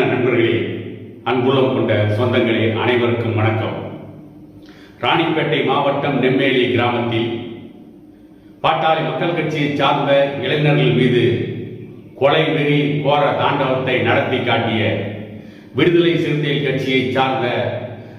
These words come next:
கஞ்சா போதைக்கு அடிமையான அந்த ரவுடிகளை இதுவரை தமிழகத்தில் பெரும்பாலான அரசியல் கட்சிகள் கண்டிக்கவில்லை. குறிப்பாக பாட்டாளி மக்கள் கட்சிக்கு எதிராக பெரும்பாலான அரசியல் கட்சிகள்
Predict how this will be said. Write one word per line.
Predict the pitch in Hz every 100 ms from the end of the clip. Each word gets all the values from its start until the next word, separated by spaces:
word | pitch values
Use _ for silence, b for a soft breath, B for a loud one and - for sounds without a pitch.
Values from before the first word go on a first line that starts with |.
| B -
கஞ்சா | 139 160 160 156 -
போதைக்கு | 139 151 147 147 131 131 123
அடிமையான | 131 143 139 131 127 123 - - -
அந்த | 120 113
ரவுடிகளை | 131 143 127 127 113 113 - - - - B B B - 151
இதுவரை | 170 160 170 170 165
தமிழகத்தில் | 156 147 147 143 131 -
பெரும்பாலான | 139 147 147 135 135 - - - -
அரசியல் | 139 - 127 113 123
கட்சிகள் | 120 123 120 113 113
கண்டிக்கவில்லை. | 113 113 113 104 98 95 95 - - - - - - - B B B B -
குறிப்பாக | 180 180 180 165 180 -
பாட்டாளி | - - 170 160 -
மக்கள் | - 180 170
கட்சிக்கு | 156 143 123 135
எதிராக | 135 135 120 - - - - - - B B B B -
பெரும்பாலான | 165 190 170 170 165 160 151
அரசியல் | 147 151 160 147
கட்சிகள் | 143 139 143 139